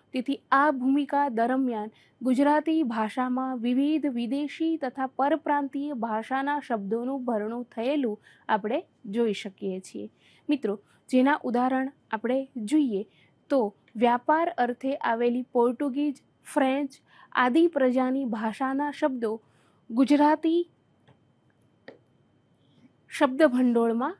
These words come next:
પ્રવેશ્યા છે. મિત્રો, અંગ્રેજી શાસનને કારણે પણ અંગ્રેજી શબ્દોનું ભરણું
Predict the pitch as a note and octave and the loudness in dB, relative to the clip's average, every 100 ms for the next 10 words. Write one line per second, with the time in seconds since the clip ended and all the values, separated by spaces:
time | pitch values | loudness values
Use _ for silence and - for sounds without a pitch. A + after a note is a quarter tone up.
0 | _ - A#3 A3 A3 - G#3 F#3+ - G#3 | _ 0 2 2 -2 -6 -8 -8 -14 -18
1 | _ _ _ _ _ _ _ - C#4 - | _ _ _ _ _ _ _ -6 -6 -4
2 | G#3+ - _ _ - C4+ D4+ E4 C#4 F4 | -8 -8 _ _ 2 4 6 6 6 4
3 | E4+ C#4+ A#3+ - C4+ C#4 C#4 C#4 - A3+ | 2 -2 -2 -2 -2 0 -2 -4 -2 0
4 | A#3+ B3+ C4 - E4+ B3+ G#3 _ _ _ | 0 0 -2 -2 0 0 -4 _ _ _
5 | - C4 C#4 D#4 D#4 D#4+ E4 D#4 A#3+ G#3 | -4 0 2 2 2 2 0 0 -4 -2
6 | B3 C4+ C#4+ C#4 G#3 B3 D#4 C4 G#3+ | -2 -2 -2 -2 -4 -2 0 -2 -4